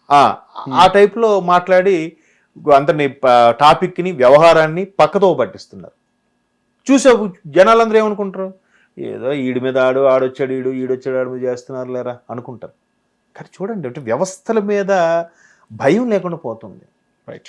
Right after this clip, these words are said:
Speaker 1: ఏం ఒక వ్యక్తి పన్నెండు, పదమూడు ఏళ్ళుగా బెయిల్ మీద ఉండడం ఏంటండి? వ్యవస్థలను నడిపించడం కాదు అది?
Speaker 2: అంతే కదా సార్.
Speaker 1: ఇంక మరి ద-, అలాంటప్పుడు ఎవరికి విశ్వాసం ఉంటుంది వీటి మీద?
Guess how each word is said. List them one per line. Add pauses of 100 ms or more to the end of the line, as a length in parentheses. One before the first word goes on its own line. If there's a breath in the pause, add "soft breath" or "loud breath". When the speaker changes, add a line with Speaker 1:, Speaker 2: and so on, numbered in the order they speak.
Speaker 1:
ఏం
ఒక
వ్యక్తి
పన్నెండు,
పదమూడు
ఏళ్ళుగా
బెయిల్
మీద
ఉండడం
ఏంటండి? (1120)
వ్యవస్థలను
నడిపించడం
కాదు
అది? (580)
Speaker 2:
అంతే
కదా
సార్. (200)
Speaker 1:
ఇంక
మరి
ద-,
అలాంటప్పుడు
ఎవరికి
విశ్వాసం
ఉంటుంది
వీటి
మీద?